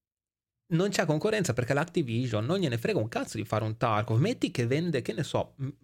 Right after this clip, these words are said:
vende tantissimo, dieci milioni di copie in un anno. Se faceva un cod ne vendeva venticinque. Cazzo gliene frega di fare un Tarkov, ok? Cioè, è quello il punto. Perché una casa tripla A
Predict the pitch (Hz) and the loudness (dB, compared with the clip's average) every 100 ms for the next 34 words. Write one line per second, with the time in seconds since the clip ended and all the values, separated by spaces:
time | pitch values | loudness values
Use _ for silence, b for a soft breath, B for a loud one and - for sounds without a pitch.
0 | 151 139 175 175 160 143 131 117 110 110 | -8 -2 0 2 2 2 0 0 -2 0
1 | 160 185 165 147 151 139 123 139 151 - | 0 0 2 2 2 0 0 0 0 0
2 | 156 151 - 131 131 98 98 101 107 _ | 0 0 -2 0 2 0 0 -2 -4 _
3 | _ _ _ _ _ _ - 226 214 160 | _ _ _ _ _ _ -4 -2 0 0
4 | 208 160 170 120 117 120 143 165 151 156 | 2 2 2 2 2 2 2 4 4 2
5 | 113 170 165 143 202 117 101 98 95 _ | 2 0 0 -2 0 0 0 -2 -4 _
6 | _ _ _ _ _ _ - 294 - 240 | _ _ _ _ _ _ -2 -2 0 0
7 | 185 113 302 165 117 104 101 101 87 92 | 2 2 2 2 2 0 0 0 0 0
8 | - 95 110 _ 113 135 160 107 b b | -2 -4 -4 _ -8 -2 0 0 b b
9 | b - 170 311 226 - 123 110 107 113 | b -4 -2 0 -2 0 0 0 0 -2
10 | - 220 110 160 147 139 117 135 131 | -2 -2 -2 0 -2 -2 -2 -2 -2